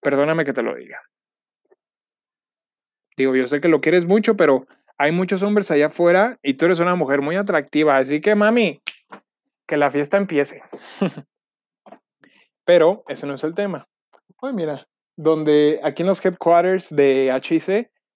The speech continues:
está empezando a llover, así que si se empieza a escuchar mucho la lluvia,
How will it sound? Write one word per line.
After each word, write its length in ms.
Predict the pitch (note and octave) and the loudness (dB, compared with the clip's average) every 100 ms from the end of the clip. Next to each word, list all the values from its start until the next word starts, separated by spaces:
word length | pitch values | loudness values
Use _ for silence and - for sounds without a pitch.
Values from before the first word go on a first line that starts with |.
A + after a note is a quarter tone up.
| _ | _
está 220 | D#3+ C#3+ D#3 | -8 -4 -4
empezando 380 | D#3 D3+ D#3+ | -4 -4 -2
a 40 | E3 | 0
llover, 300 | C3+ C3+ C#3+ | 2 2 0
así 200 | B2+ C3+ | -4 -8
que 140 | E3 | -10
si 140 | D3+ C#3 | -10 -12
se 80 | |
empieza 300 | B2+ B2+ C3+ | -12 -12 -12
a 40 | D#3+ | -14
escuchar 500 | - C3+ - - C#3+ | -14 -16 -12 -10 -8
mucho 540 | C#3+ C#3 - D3 E3 _ _ _ _ _ _ _ | -6 -6 -6 -8 -10 _ _ _ _ _ _ _
la 160 | C#3 B2 | -4 -2
lluvia, 560 | B2+ C#3 E3 F#3+ G3+ | 2 4 4 2 -2